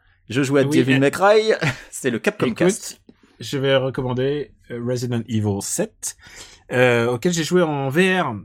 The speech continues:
Speaker 2: Je me le suis fait intégralement en V R, pas comme, euh, pas comme Puyo, cette, euh,
Speaker 1: Tu l'as fait
Speaker 2: ce,
Speaker 1: intégralement
Speaker 2: ce,
Speaker 1: en V R, sans déconner, mais je ferais dans mon froc, c'est pas possible, quoi.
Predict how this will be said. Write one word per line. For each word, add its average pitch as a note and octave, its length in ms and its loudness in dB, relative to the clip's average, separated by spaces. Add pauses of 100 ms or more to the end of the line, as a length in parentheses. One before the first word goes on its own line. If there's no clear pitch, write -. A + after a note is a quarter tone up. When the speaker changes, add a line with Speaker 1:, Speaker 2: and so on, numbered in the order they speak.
(220)
Speaker 2:
Je B2 240 -6
me C3+ 120 -2
le B2+ 40 -4
suis - 140 -4
fait F3 100 0
intégralement D3+ 380 0
en C#3+ 40 -4
V D3+ 120 0
R, D3+ 80 -6
pas F3 140 -2
comme, C3 240 -2
euh, A2 240 0 (400)
pas D#3 100 0
comme D3+ 180 2
Puyo, D#3 320 2
cette, A#2 300 -6
euh, G#2 280 -2
Speaker 1:
Tu A2 140 -4
l'as A#2+ 140 6
fait B2 160 2
Speaker 2:
ce, C3 100 -4
Speaker 1:
intégralement C#3 640 2
Speaker 2:
ce, B2 40 -2
Speaker 1:
en - 20 -4
V C3 180 0
R, D#3 200 -8
sans A2 160 -4
déconner, A2+ 320 -2
mais G#2+ 100 -4
je F2 140 -10
ferais - 300 -8
dans G2+ 80 -4
mon F#2 100 -4
froc, G#2+ 260 -8
c'est E2+ 140 -8
pas F#2 100 -4
possible, F#2+ 340 -10
quoi. E2 200 -18